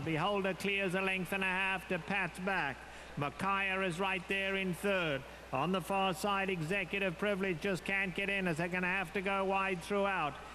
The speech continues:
Air Kitty is right there at the rail. In behind that, Renee's Titan is the first one under pressure.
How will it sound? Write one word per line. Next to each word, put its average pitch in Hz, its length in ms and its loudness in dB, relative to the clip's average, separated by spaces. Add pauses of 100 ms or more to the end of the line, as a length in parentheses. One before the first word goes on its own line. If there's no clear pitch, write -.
(200)
Air 190 340 0
Kitty 196 400 0
is 185 160 0
right 190 300 0
there 196 320 0
at 185 100 -2
the 196 100 0
rail. 190 360 2
In 185 160 0
behind 196 400 2
that, 190 280 0
Renee's 190 460 0
Titan 196 460 0
is 190 120 2
the 190 140 2
first 196 320 2
one 190 180 2
under 190 280 2
pressure. 190 500 0